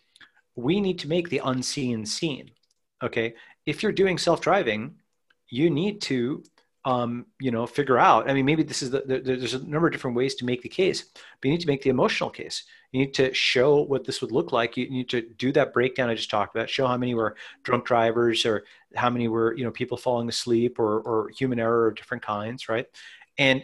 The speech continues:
and compare that to what a self-driving place would look like and make the emotional case. We need to make the emotional case for drug and device and, uh, quantified self-approvals.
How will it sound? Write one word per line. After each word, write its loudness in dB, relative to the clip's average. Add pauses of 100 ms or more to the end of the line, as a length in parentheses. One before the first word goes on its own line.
and -2
compare 2
that 2
to -2
what 2
a -2
self-driving -2
place -2
would -6
look -2
like -6 (1200)
and -4
make 0
the -4
emotional 2
case. -10 (360)
We 0
need -2
to -4
make 0
the 2
emotional 2
case -2
for 2 (580)
drug 4 (140)
and -4
device 0
and, -6
uh, 0
quantified -4
self-approvals. -2